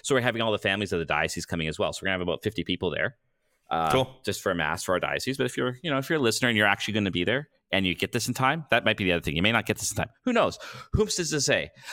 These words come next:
Speaker 1: I don't know. I, again, chaos. Chaos.
Speaker 2: Yeah,
Speaker 1: So
Speaker 2: I've
Speaker 1: maybe
Speaker 2: got a
Speaker 1: too
Speaker 2: feeling
Speaker 1: late.
Speaker 2: that, that by the time this drops,
Speaker 1: You're right,
Speaker 2: this will have
Speaker 1: actually.
Speaker 2: already
Speaker 1: Let's see.
Speaker 2: happened.
Speaker 1: You know what? Let me effort that fi-, quickly before, so that we can <laughs> save people the, the stress.
Speaker 2: Nope.
Speaker 1: Nope,
Speaker 2: Nick's
Speaker 1: I'm,
Speaker 2: gonna
Speaker 1: I'm,
Speaker 2: keep that in.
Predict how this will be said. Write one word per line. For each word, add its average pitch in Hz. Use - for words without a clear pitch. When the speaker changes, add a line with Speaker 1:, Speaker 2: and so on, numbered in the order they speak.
Speaker 1:
I 180
don't 131
know. 127
I, 131
again, 135
chaos. 139
Chaos. 135
Speaker 2:
Yeah, 175
Speaker 1:
So 127
Speaker 2:
I've 175
Speaker 1:
maybe 226
Speaker 2:
got 240
a -
Speaker 1:
too -
Speaker 2:
feeling -
Speaker 1:
late. -
Speaker 2:
that, 170
that 165
by 170
the 165
time 185
this 165
drops, 147
Speaker 1:
You're 131
right, -
Speaker 2:
this 135
will 139
have 127
Speaker 1:
actually. 123
Speaker 2:
already 123
Speaker 1:
Let's 120
see. 113
Speaker 2:
happened. 98
Speaker 1:
You 131
know 135
what? 143
Let 127
me 143
effort 135
that 123
fi-, 135
quickly 139
before, 98
so 95
that 85
we 85
can 82
<laughs> -
save 87
people 85
the, 76
the 71
stress. -
Speaker 2:
Nope. 156
Speaker 1:
Nope, 110
Speaker 2:
Nick's 165
Speaker 1:
I'm, 147
Speaker 2:
gonna 147
Speaker 1:
I'm, 120
Speaker 2:
keep 147
that 139
in. 120